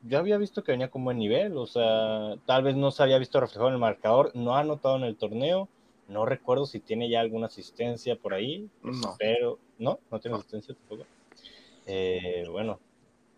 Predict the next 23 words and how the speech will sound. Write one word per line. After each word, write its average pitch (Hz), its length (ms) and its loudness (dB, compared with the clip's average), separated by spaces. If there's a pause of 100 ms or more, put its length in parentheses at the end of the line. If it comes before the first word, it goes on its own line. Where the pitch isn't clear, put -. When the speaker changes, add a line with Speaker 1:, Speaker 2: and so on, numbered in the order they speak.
(120)
Speaker 1:
lastimosamente. 95 840 -8 (520)
Eh, 110 400 8
pero 117 200 8
yo 110 480 -2
la 175 100 8
había 175 160 8
visto 160 280 -6
con 113 160 0
buen 120 120 0
nivel, 123 280 6
la 117 120 10
verdad, 120 340 6
yo 131 200 2
creo 143 240 4
que 131 500 6 (100)
además 117 460 4
de 135 160 0
que 120 100 0
n-, 104 360 -2 (280)
no 117 160 2
ha 123 80 8
mostrado 139 760 6
su 101 680 -2